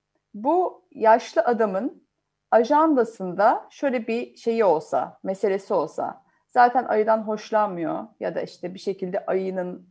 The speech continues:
o köyden gitmesi için fırsat kolluyor olsa, hazırda böyle bir durum açığa çıkmışken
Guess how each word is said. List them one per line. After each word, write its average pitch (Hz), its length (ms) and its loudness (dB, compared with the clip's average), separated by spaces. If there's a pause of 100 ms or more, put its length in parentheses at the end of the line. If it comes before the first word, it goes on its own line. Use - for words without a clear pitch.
(100)
o 254 140 -2
köyden 196 520 -2
gitmesi 220 420 -6
için 196 180 -10
fırsat 226 580 -2
kolluyor 208 460 2
olsa, 160 520 -2 (400)
hazırda 320 560 4
böyle 269 240 4
bir 226 80 -4
durum 240 200 2
açığa 220 400 2
çıkmışken - 720 -6